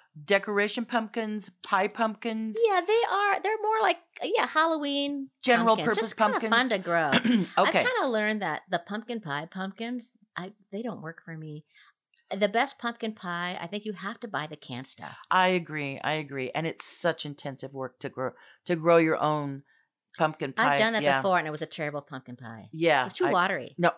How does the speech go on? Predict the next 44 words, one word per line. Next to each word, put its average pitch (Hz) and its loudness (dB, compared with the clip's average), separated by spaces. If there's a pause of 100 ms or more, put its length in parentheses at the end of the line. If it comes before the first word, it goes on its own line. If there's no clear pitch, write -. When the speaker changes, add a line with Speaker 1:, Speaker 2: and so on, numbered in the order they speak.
(120)
Speaker 1:
I 143 2
agree. 120 -6 (180)
I 139 0
Speaker 2:
Yeah. 139 0
Speaker 1:
agree. 123 -6 (120)
Speaker 2:
Oh, 339 8
but 262 2
Catherine, 240 -2
Speaker 1:
Yes? 165 4
Speaker 2:
so 214 2
I 233 8
went 320 0
out 359 0
there 269 6
today. 247 2
Oh, - 4
I - 8
have 156 8
to 262 6
Speaker 1:
Yes? 403 2
Speaker 2:
tell 254 6
you 269 4
the 277 4
story. 269 6
Speaker 1:
Oh 151 6
my 151 0
God, 147 4
what 143 4
was 160 -4
out 165 0
there? 160 -6
Speaker 2:
Um, 180 2 (100)
I'm 196 0
just 226 -6
gonna 220 2
say 208 0
trigger 214 0
warning 180 2
for 175 -4
people 175 -2
if 165 -4
you 160 -6
don't 160 0
like 165 -2